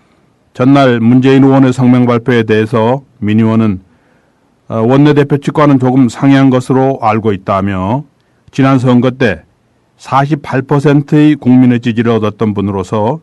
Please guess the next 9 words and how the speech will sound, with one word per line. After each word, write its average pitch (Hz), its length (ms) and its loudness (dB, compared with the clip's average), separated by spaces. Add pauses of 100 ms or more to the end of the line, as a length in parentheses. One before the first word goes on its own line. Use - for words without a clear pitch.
(540)
전체 139 400 0
국민이 127 480 2
부정선거에 113 920 -2
상당한 131 500 -2
우려를 120 340 -2
갖고 127 280 -2
있는 127 220 2
현실 120 320 0
앞에서 110 520 -2